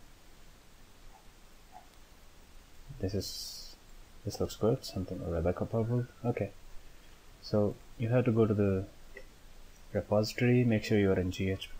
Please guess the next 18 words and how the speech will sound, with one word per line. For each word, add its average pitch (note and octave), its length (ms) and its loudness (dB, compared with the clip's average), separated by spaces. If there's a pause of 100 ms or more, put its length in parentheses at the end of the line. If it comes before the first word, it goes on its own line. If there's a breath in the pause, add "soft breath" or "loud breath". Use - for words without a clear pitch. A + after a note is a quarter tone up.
Pages G#2 280 2
branch. A#2+ 500 0 (1000)
So - 380 2
the A2 120 4
main A2+ 500 2 (1500)
color A#2 240 8
is G2 140 6
in F#2 260 0
base G#2+ 540 2 (120)
dot A#2 180 2
C B2 140 4
S. A#2 180 0
I A2+ 120 8
know A#2+ 140 8
this A#2+ 160 10
because F#2+ 300 2
I F#2 60 4
have F#2 260 2